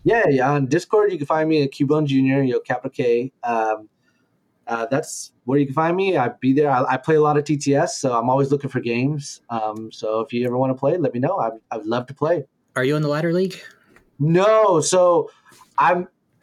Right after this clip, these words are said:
Speaker 1: I was hesitant to join the Ladder League because my computer crashes, and it specifically crashes when I'm running a heavy game like T T S.
Speaker 2: Gotcha.
Speaker 1: And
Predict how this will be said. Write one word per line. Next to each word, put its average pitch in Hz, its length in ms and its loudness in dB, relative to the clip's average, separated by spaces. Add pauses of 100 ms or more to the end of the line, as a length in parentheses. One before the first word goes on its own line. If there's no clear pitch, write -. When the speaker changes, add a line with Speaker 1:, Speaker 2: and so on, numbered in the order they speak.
Speaker 1:
I 156 100 4
was 180 160 2
hesitant 180 440 0
to 165 80 2
join 160 220 2
the 156 60 4
Ladder 147 260 4
League 143 240 4
because 151 400 -2
my 156 140 0
computer 135 400 0
crashes, 170 520 -2
and 135 160 -2
it 131 40 0
specifically 151 460 -2
crashes 139 380 -2
when 131 120 0
I'm 123 80 -4
running 123 220 -2
a 107 40 -10
heavy 113 180 -4
game 131 220 0
like 113 140 -4
T 127 100 -6
T 117 200 -4
S. 135 180 -2 (220)
Speaker 2:
Gotcha. 92 280 -4
Speaker 1:
And 78 80 -10